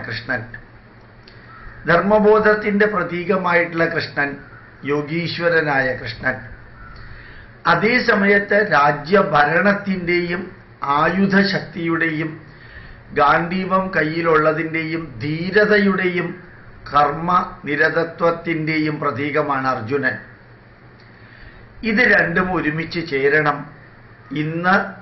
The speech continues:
ഭാരതത്തില്, പ്രത്യേകിച്ച് കേരളത്തില്. നമ്മള് കുറേ ആത്മീയത മാത്രം കൊണ്ട് ജീവിക്കാൻ ശ്രമിച്ചാൽ നടക്കില്ല. അതേ സമയത്ത് ആയുധശക്തിയോ അല്ലെങ്കിൽ ശാസ്ത്രമോ അല്ലെങ്കിൽ സാങ്കേതിക വിദ്യയോ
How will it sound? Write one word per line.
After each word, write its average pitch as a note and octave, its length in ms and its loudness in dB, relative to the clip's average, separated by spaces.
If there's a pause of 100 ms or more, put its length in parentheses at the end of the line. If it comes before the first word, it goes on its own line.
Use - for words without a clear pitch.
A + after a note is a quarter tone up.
(100)
ഭാരതത്തില്, C#3+ 720 2 (240)
പ്രത്യേകിച്ച് A3 560 -2
കേരളത്തില്. C3+ 580 -4 (2250)
നമ്മള് G#3 280 4 (160)
കുറേ F#3 220 2 (220)
ആത്മീയത F#3+ 560 0 (160)
മാത്രം D#3 440 -2
കൊണ്ട് G3 160 2 (120)
ജീവിക്കാൻ F3+ 460 -2
ശ്രമിച്ചാൽ E3+ 380 -2 (100)
നടക്കില്ല. D3 420 -2 (1300)
അതേ A#3+ 180 2 (120)
സമയത്ത് G#3 500 4
ആയുധശക്തിയോ F3 840 0 (220)
അല്ലെങ്കിൽ D#3 300 0 (120)
ശാസ്ത്രമോ D#3+ 640 0 (140)
അല്ലെങ്കിൽ D3+ 320 0 (120)
സാങ്കേതിക D3+ 580 -2 (120)
വിദ്യയോ D3 440 0